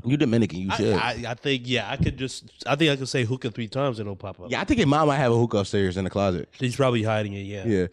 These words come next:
Speaker 1: Your sister might ha-, have a hookah. Like, she, she, she,
Speaker 2: Yeah, I'm pretty sure
Speaker 1: she travels
Speaker 2: any,
Speaker 1: with.
Speaker 2: any Dominican I know, I could be like, "Yo, hookah?" And they'll be like, "Yeah."
Speaker 1: Oh, yo.
Speaker 2: Yeah, yeah.
Speaker 1: <laughs> Yeah, I mean.
Speaker 2: I'm, I'm, I'm gonna do a parody of that shit. That's funny.
Speaker 1: <clears throat>
Speaker 2: Me
Speaker 1: Number
Speaker 2: playing
Speaker 1: three.
Speaker 2: with, we playing with, uh, Onyx, my cat.
Speaker 1: <laughs> Yeah.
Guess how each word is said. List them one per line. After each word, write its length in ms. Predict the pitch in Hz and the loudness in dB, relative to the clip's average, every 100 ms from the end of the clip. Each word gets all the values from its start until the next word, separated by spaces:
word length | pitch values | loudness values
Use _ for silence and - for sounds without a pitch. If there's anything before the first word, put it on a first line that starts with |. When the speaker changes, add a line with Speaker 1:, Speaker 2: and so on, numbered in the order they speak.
| - - | -6 0
Speaker 1:
Your 120 | 165 | 2
sister 280 | 131 196 175 | 4 2 4
might 160 | 139 120 | 4 4
ha-, 160 | 123 | 0
have 180 | - 117 | 0 2
a 40 | 117 | 4
hookah. 240 | 123 110 | 4 4
Like, 220 | 104 101 | 2 2
she, 220 | - 113 | 0 -4
she, 160 | - - | -4 -10
she, 200 | 117 - - | -8 -10 -10
Speaker 2:
Yeah, 240 | 110 131 123 | -4 -2 -2
I'm 80 | |
pretty 180 | 127 170 | -2 -2
sure 200 | 156 156 135 | 0 0 2
Speaker 1:
she 60 | |
travels 300 | 139 139 120 | 4 4 4
Speaker 2:
any, 60 | 104 | 4
Speaker 1:
with. 160 | 95 107 | 4 0
Speaker 2:
any 220 | 143 156 | -4 0
Dominican 500 | 131 123 120 113 110 | 2 2 2 0 -2
I 80 | 107 | -2
know, 160 | 107 | -4
I 100 | 104 | -4
could 140 | 104 110 | -6 -6
be 80 | |
like, 180 | 110 104 | -4 -2
"Yo, 320 | 110 110 95 90 - | -2 -2 -4 -10 -10
hookah?" 180 | 175 - _ _ _ - | -10 -10 _ _ _ -16
And 120 | 127 | -10
they'll 80 | 120 | -8
be 100 | 117 | -6
like, 160 | 117 | -6
"Yeah." 200 | 175 262 - | -6 -8 -6
Speaker 1:
Oh, 140 | 202 - - | -6 -8 -12
yo. 140 | - - _ _ _ _ _ | -16 -18 _ _ _ _ _
Speaker 2:
Yeah, 140 | 110 110 | -10 -8
yeah. 200 | 107 98 - | -8 -8 -10
Speaker 1:
<laughs> 200 | - - | -8 -6
Yeah, 160 | 120 107 | -2 0
I 100 | 160 | 0
mean. 180 | 147 151 - 190 - | 0 -2 -4 -8 -6
Speaker 2:
I'm, 140 | 131 | -8
I'm, 200 | 156 160 | -4 -2
I'm 120 | 160 165 | -2 -2
gonna 100 | 151 | -2
do 120 | 127 | -4
a 60 | |
parody 340 | 104 113 107 101 | -6 -6 -6 -6
of 60 | |
that 160 | 98 - | -8 -12
shit. 160 | - 95 | -12 -12
That's 200 | 110 - | -10 -10
funny. 280 | 98 107 104 - _ _ - | -12 -14 -16 -20 _ _ -2
Speaker 1:
<clears throat> 320 | - 175 123 | 2 2 2
Speaker 2:
Me 80 | 143 | 2
Speaker 1:
Number 160 | 175 | 4
Speaker 2:
playing 100 | 135 131 | 4 2
Speaker 1:
three. 40 | 123 110 104 | 0 -2 -8
Speaker 2:
with, 80 | 135 | -10
we 100 | 127 | -8
playing 280 | 120 123 110 | -4 0 0
with, 120 | 107 | -2
uh, 140 | 104 110 | -4 -8
Onyx, 480 | - 123 123 127 - | -8 -10 -10 -10 -12
my 180 | 123 107 | -12 -12
cat. 360 | - 117 127 - | -6 -4 -4 -4
Speaker 1:
<laughs> 40 | 139 | 2
Yeah. 540 | 160 190 - 807 208 | 4 4 2 0 0